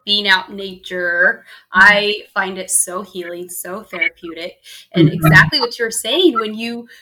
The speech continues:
Speaker 1: find yourself doing these hard things, it's so amazing that you just feel like you can conquer anything by
Speaker 2: Yeah.
Speaker 1: being able to conquer those long trails or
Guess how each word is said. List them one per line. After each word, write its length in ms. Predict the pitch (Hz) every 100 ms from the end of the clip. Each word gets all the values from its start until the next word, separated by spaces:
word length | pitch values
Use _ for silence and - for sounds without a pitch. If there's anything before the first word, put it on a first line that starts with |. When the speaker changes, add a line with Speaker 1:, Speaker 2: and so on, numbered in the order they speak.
| _
Speaker 1:
find 340 | - 220 247 370
yourself 460 | 370 - 208 202 -
doing 280 | 233 285
these 180 | 247 185
hard 320 | - 214 202 _
things, 400 | 226 311 294 190 -
it's 200 | 226 - - -
so 360 | 277 285 269 240 247
amazing 680 | 247 233 311 392 262 220 214
that 140 | -
you 80 | 220
just 280 | 247 - - _ _ _
feel 160 | 254 330
like 140 | 320
you 80 | 233
can 120 | 208
conquer 380 | 214 233 - 185 165
anything 680 | 196 247 180 - 117 107 - - _ _ _ 185
by 140 | 202
Speaker 2:
Yeah. 140 | 190 - _
Speaker 1:
being 220 | 226 220 208
able 180 | 208 208
to 140 | - -
conquer 340 | 202 202 196
those 260 | 190 190 202
long 220 | 196 185
trails 580 | - 202 233 220 196 190
or 360 | 180 175 185